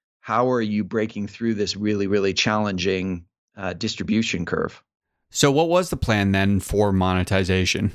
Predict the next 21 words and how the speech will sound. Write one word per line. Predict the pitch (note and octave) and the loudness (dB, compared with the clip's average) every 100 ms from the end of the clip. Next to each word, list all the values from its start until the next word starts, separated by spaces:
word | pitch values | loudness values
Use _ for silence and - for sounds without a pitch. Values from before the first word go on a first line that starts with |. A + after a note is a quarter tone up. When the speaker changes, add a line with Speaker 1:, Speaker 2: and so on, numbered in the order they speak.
| - | -6
Speaker 2:
You've | - G2+ | -4 0
mentioned | A#2 A#2+ C3 A#2 A2+ | 2 2 2 2 2
testing | A#2 A2 A2 | 0 0 0
advertising | G2 G2 A2 A#2+ A2 G#2 A2 | 2 2 0 2 0 2 2
as | G#2 G2 | 2 0
a | F#2 | -2
potential | - - - G2+ G2 F#2 | -4 -12 -2 0 2 0
route | F2 A2+ A#2 | 2 2 0
in | - G2 | 0 0
the | |
past, | F2 G2 G#2+ G#2 - - - - _ _ | 2 2 2 0 -6 -12 -20 -20 _ _
but | - | -6
that | G2 F#2+ | 0 2
was | G2+ F2+ | 2 2
abandoned, | F2+ F#2+ G2 G2 F#2+ F#2 | 0 2 2 4 2 2
I | F2+ | 2
believe, | E2+ G2+ C#3 E3+ | 0 0 2 2
a | C3+ | 2
few | - A#2 | 0 0
years | G2 G2 F#2 | 2 0 0
ago. | F2+ F#2 G2+ | 0 2 2